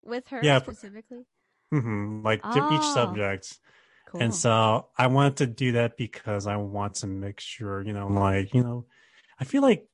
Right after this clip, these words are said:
Speaker 2: people have a short attention span nowadays. And so I
Speaker 1: Yeah,
Speaker 2: always
Speaker 1: they
Speaker 2: gotta keep it
Speaker 1: do.
Speaker 2: to, I always gotta keep it to, like, five minutes, like, short or maybe ten minutes. But yeah,
Speaker 1: Mm.
Speaker 2: I,
Speaker 1: Well,
Speaker 2: and
Speaker 1: if
Speaker 2: then
Speaker 1: it
Speaker 2: I
Speaker 1: was a podcast, people don't mind just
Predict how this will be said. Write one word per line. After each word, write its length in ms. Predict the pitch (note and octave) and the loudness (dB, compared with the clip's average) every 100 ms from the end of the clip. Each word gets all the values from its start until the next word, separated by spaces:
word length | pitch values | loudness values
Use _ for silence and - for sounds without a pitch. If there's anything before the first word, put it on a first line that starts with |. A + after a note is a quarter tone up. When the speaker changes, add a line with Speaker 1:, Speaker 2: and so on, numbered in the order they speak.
| _ - | _ -4
Speaker 2:
people 260 | D3+ E3 D3 | -2 0 0
have 180 | D#3+ | 2
a 40 | C3 | 0
short 340 | - A#2 A2 - | -2 -2 -2 -4
attention 320 | - G#2 C3 | -10 -4 -4
span 280 | - D3+ D3+ | 0 2 2
nowadays. 800 | D#3 D#3 D#3 D#3+ E3 E3 - - | 4 2 2 2 2 0 -6 -6
And 120 | A2 | -6
so 180 | - G#2 | -2 0
I 100 | G#2 | 2
Speaker 1:
Yeah, 200 | A#2 A3 | 2 2
Speaker 2:
always 0 | |
Speaker 1:
they 140 | G#3 | 2
Speaker 2:
gotta 20 | - | 0
keep 260 | F#3+ A3+ | 0 2
it 120 | A#3 | 0
Speaker 1:
do. 20 | F#3+ | 0
Speaker 2:
to, 180 | A#2+ - _ _ _ _ - | -4 -4 _ _ _ _ -4
I 80 | A#2 | 0
always 180 | C#3+ C3+ | 2 2
gotta 160 | C3 | 0
keep 200 | C3 B2+ | 0 -2
it 100 | A#2 | -2
to, 100 | - | -2
like, 200 | G#2+ G2+ | -2 -2
five 500 | - - G#2+ G#2+ G#2+ G#2 _ - | -6 -6 0 0 0 -6 _ -6
minutes, 680 | G#2+ G#2 G2 - - - - | -2 -2 -4 -6 -6 -8 -10
like, 240 | A#2 G2+ - _ _ | -8 -8 -10 _ _
short 500 | - - A2 G2+ F#2+ | -14 -6 -2 -2 -4
or 180 | F#2+ F#2+ | -8 -8
maybe 380 | A2+ D3+ C3+ A#2+ | -4 0 0 -2
ten 280 | - A#2 G#2+ | -4 -4 -4
minutes. 260 | G2 G2 | -4 -8
But 280 | - G#2+ F#2+ _ _ - - - - - _ _ C3+ | -8 -6 -6 _ _ -20 -20 -20 -20 -20 _ _ 2
yeah, 440 | G3 G3 C#3 B2+ | 6 8 8 6
Speaker 1:
Mm. 40 | |
Speaker 2:
I, 160 | A2+ C3+ C3+ C3 B2 B2+ E3+ | 6 6 6 6 4 2 4
Speaker 1:
Well, 120 | D4 | 8
Speaker 2:
and 60 | E4+ | 8
Speaker 1:
if 60 | |
Speaker 2:
then 20 | - | 8
Speaker 1:
it 40 | |
Speaker 2:
I 40 | |
Speaker 1:
was 140 | E4+ D4+ | 6 4
a 60 | C#4 | 4
podcast, 720 | C#4+ C4+ F4+ - A#3 G#3 - | 6 6 6 4 4 4 0
people 240 | A3+ D4+ | -2 0
don't 160 | B3 D#3+ | 0 0
mind 260 | F3+ F3+ D#3+ | 0 -2 -4
just 240 | D3+ | -10